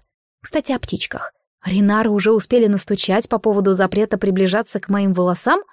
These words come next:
а ведь служанка показалась мне хорошей девушкой. Обидно. «Так чего же вы от меня ждёте?» спросила я, скрестив руки на груди. «Сделайте подобие», лорд обвёл рукой мою голову. «Хотя бы какое-то подобие аккуратной причёски».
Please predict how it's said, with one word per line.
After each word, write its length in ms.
а 120
ведь 140
служанка 520
показалась 540
мне 80
хорошей 440
девушкой. 560
Обидно. 640
«Так 160
чего 300
же 180
вы 240
от 100
меня 280
ждёте?» 460
спросила 380
я, 180
скрестив 440
руки 220
на 80
груди. 460
«Сделайте 840
подобие», 800
лорд 320
обвёл 420
рукой 300
мою 240
голову. 500
«Хотя 360
бы 160
какое-то 400
подобие 560
аккуратной 440
причёски». 600